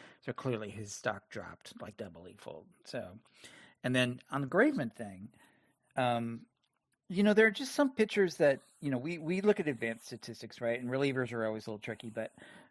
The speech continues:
um, like, his advanced statistics are not good. His surface statistics are <laughs> not that great either, but, you know, they're, but, you know, it looks like he's, to whatever degree he's still effective, it's a little bit of a smoke and mirrors act at this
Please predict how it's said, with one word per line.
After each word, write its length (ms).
um, 400
like, 160
his 180
advanced 460
statistics 460
are 120
not 340
good. 280
His 160
surface 340
statistics 540
are 280
<laughs> 400
not 180
that 100
great 220
either, 320
but, 200
you 100
know, 260
they're, 300
but, 300
you 180
know, 200
it 100
looks 340
like 220
he's, 480
to 140
whatever 440
degree 420
he's 240
still 520
effective, 800
it's 140
a 40
little 160
bit 80
of 100
a 40
smoke 320
and 100
mirrors 320
act 260
at 100
this 160